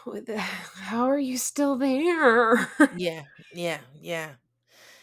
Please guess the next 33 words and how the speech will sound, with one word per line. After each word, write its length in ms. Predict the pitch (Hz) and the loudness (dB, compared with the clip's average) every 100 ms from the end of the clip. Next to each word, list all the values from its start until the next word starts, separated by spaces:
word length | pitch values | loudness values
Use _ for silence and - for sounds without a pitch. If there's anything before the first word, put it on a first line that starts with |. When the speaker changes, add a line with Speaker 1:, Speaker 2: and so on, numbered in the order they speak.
| _ - _ _ _ _ - | _ -20 _ _ _ _ 0
Speaker 2:
But 80 | 254 | 4
I 80 | 262 | 4
think 180 | 277 269 | 2 -4
that's 140 | 269 | -4
the 80 | 220 | -4
thing 100 | 247 | -4
is 60 | 208 | -4
I 60 | |
think 180 | 220 269 | -8 -10
some 180 | 208 220 | -8 -8
people 220 | 208 190 | -8 -8
have 100 | 185 | -8
higher 300 | - 170 170 | -6 -6 -6
tolerance 580 | 170 151 156 165 190 185 | -8 -10 -8 -6 -8 -8
levels 480 | 190 190 202 208 - | -8 -8 -10 -14 -14
for 180 | - 208 | -10 -10
bullshit. 540 | 202 214 - 233 - - _ _ - | -10 -12 -10 -10 -12 -18 _ _ -20
N-, 280 | - - _ - | -18 -18 _ -12
um, 520 | 190 170 175 175 165 156 | -10 -8 -10 -14 -16 -16
and 280 | 165 165 | -16 -16
Speaker 1:
Sure. 20 | 165 | -14
Speaker 2:
so, 680 | 165 165 160 156 156 151 - - - 165 | -10 -8 -8 -10 -12 -14 -18 -20 -12 -4
and 180 | 185 | -2
I 160 | 175 185 | 0 -2
don't 440 | 170 175 170 175 | -2 0 2 0
have 220 | - 220 202 | -2 -4 -2
very 260 | 240 240 | -2 -2
good 280 | 214 247 240 | 0 -2 -2
tolerance 500 | 226 233 247 240 247 | -6 -6 -4 -6 -8
for 120 | - | -12
bullshit. 680 | 240 254 254 285 254 523 214 - | -10 -8 -10 -8 -6 -6 -10 -16
<laughs> 180 | 480 - | -18 -14
I 80 | 196 | -14